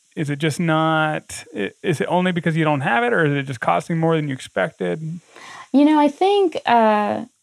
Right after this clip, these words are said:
Speaker 2: more than anything, it's when I bought it.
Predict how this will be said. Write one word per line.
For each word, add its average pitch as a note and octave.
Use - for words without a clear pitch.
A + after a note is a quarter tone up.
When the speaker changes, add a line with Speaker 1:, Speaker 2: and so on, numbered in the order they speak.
Speaker 2:
more C4
than A3+
anything, G3+
it's G3+
when G3+
I G3
bought F3+
it. D#4+